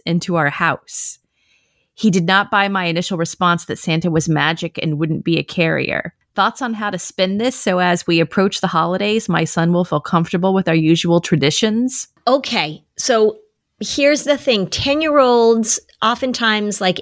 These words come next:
Speaker 2: eight, nine, ten, eleven, they're sort of in this in-between place where they know, right? And I'm making finger quotes. They know that Santa doesn't exist,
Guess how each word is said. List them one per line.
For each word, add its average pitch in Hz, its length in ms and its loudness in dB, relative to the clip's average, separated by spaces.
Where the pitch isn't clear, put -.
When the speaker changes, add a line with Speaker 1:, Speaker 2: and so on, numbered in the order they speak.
Speaker 2:
eight, 202 220 2
nine, 190 240 0
ten, 190 180 -4
eleven, 165 580 -2
they're 208 200 2
sort 262 260 2
of 254 120 2
in 226 100 4
this 202 260 2
in-between 196 720 4
place 208 640 0
where 185 760 4
they 196 640 2
know, 190 920 4
right? 196 240 -2
And 202 100 -4
I'm 190 140 -2
making 185 300 -4
finger 196 340 -4
quotes. 214 480 0
They 208 260 2
know 190 460 4
that 196 180 0
Santa 208 340 0
doesn't 196 320 0
exist, 185 680 -2